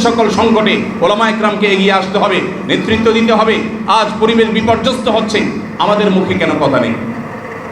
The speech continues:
কেন আমরা আজ মানুষের অধিকার নিয়ে সোচ্চার নই? কেন আজ আমরা দারিদ্র্য বিমোচনের জন্য সোচ্চার নই? কোনো কোনো প্রাকৃতিক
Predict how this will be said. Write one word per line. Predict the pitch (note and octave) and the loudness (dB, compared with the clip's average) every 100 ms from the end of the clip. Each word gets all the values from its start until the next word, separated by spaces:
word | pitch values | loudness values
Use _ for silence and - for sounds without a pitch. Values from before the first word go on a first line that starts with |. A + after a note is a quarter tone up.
| - | -4
কেন | G#3+ A#3 | 0 2
আমরা | A3+ A#3+ B3 | 2 4 4
আজ | A#3 A3+ A3+ - - - - | 4 2 -2 -8 -10 -12 -4
মানুষের | G#3 A#3 A3+ | -2 0 2
অধিকার | A3 A#3+ A3+ | 2 2 2
নিয়ে | A3 G#3+ | 2 2
সোচ্চার | G#3+ G#3+ G#3+ G#3 | 2 2 2 0
নই? | G#3 G#3 G#3 - - - G3+ | 2 0 0 -4 -8 -6 0
কেন | A3 | 2
আজ | A3+ G#3+ G#3 | 4 4 2
আমরা | G#3 G3+ D#3+ - - - | 2 0 0 -6 -10 -2
দারিদ্র্য | F3+ F#3+ F#3 | -2 0 0
বিমোচনের | F3+ G3 G3+ F#3+ F#3+ | 0 2 0 2 2
জন্য | F#3+ F#3 | 2 2
সোচ্চার | F#3+ - F#3+ F3+ | 2 0 0 0
নই? | E3+ D3+ - - - | 2 0 -2 -6 -2
কোনো | G3+ G#3+ | 2 2
কোনো | G#3+ G#3+ | 2 2
প্রাকৃতিক | G#3 G#3 G#3 G#3 | 2 0 0 0